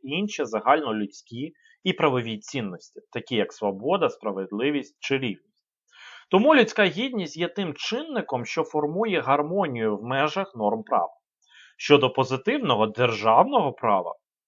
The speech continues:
то воно може бути ефективним регулятором суспільних відносин лише в тому разі, коли ґрунтується на засадах природного права. Таким чином, людська гідність, основа природного права та вихідна ідея формування позитивного права в правовій державі.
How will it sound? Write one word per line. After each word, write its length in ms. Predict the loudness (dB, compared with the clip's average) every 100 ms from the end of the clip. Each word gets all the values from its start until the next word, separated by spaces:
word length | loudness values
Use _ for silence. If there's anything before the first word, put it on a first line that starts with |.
| _ _ _ _
то 80 | 0
воно 280 | 4 4 4
може 300 | 2 2 0
бути 320 | -2 -2 -2
ефективним 640 | 0 -2 -2 -2 -2 -2 -2
регулятором 720 | -2 0 4 6 4 -2 -4
суспільних 520 | -12 -8 -8 -8 -8
відносин 520 | -6 -2 -4 -4 -10 -12 -20 -20 _ 0
лише 280 | 0 4
в 100 | 2
тому 360 | 2 4 4 6
разі, 380 | 6 6 4 -10 _ _ -12
коли 260 | -2 4 4
ґрунтується 800 | 4 -2 -2 -2 0 0 -2 -6
на 240 | 0 0
засадах 680 | 0 -4 -4 2 2 2 -4
природного 680 | 0 2 2 0 -4 -4 -6
права. 260 | -4 -8 -10 _ _ _ _ -20 -20 -8
Таким 280 | 2 4 4
чином, 340 | 2 2 4
людська 360 | 2 0 0 0
гідність, 680 | 0 -4 -6 -4 -6 -8 _ _
основа 720 | -4 -2 0 6 6 4 -2 _ 0
природного 480 | 2 4 2 0
права 420 | 2 6 6 6 0
та 180 | 0
вихідна 580 | 2 0 -2 -2 0 -2 -4
ідея 560 | -2 4 6 4 0 -4
формування 580 | -4 -2 4 4 2
позитивного 640 | -4 -4 -4 -4 -2 -2 -2
права 280 | 0 2 0
в 80 |
правовій 380 | -2 -6 -4 -10
державі. 400 | -6 -6 -6 -10